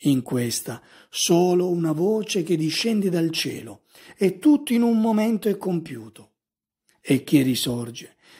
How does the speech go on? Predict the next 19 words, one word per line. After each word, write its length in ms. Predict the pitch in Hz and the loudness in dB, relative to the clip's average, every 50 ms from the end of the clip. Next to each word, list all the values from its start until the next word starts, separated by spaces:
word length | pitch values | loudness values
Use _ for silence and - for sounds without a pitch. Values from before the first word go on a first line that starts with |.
| - - - | -14 -6 -2
non 240 | 180 180 180 175 | 0 2 4 4
ritorna 500 | 170 175 175 - 208 185 175 175 180 175 175 | 4 4 2 2 2 0 2 2 0 -2 -2
più 220 | - 214 196 196 190 | -2 -2 0 2 2
in 80 | 190 | 2
una 180 | 180 180 175 170 | 2 2 2 0
vita 300 | 165 175 170 - 190 160 | 0 0 -2 -2 -4 -2
piena 220 | 190 180 175 175 | 0 0 2 2
di 120 | 165 165 151 | 0 0 -2
sofferenze, 840 | - 196 185 151 - - 165 160 175 190 190 170 - 175 160 156 - - - - - | -2 -2 -2 -4 -2 -2 0 0 2 0 0 -2 -2 -2 -4 -4 -6 -16 -20 -14 -6
ma 160 | - 185 190 | -2 0 2
in 100 | 202 202 | 2 4
una 220 | 202 202 202 196 | 4 4 2 2
vita 540 | 190 190 226 254 254 240 - 233 233 226 220 - - - - - | 2 2 2 2 0 0 0 -2 -2 -2 -4 -10 -20 -18 -10 -4
in 220 | 190 170 170 175 | -2 0 0 -2
cui 360 | 170 - 185 185 175 170 160 | -4 -4 0 2 2 4 4
è 80 | 156 151 | 2 2
escluso 720 | 151 147 139 - - - - 170 170 175 180 175 165 165 | 0 -2 -2 -4 -6 -4 0 0 2 2 0 0 0 0
il 160 | 156 156 151 | 2 2 0
dolore, 600 | 147 151 156 151 156 160 156 151 143 123 123 - | 0 0 2 2 2 2 2 0 -2 -6 -10 -16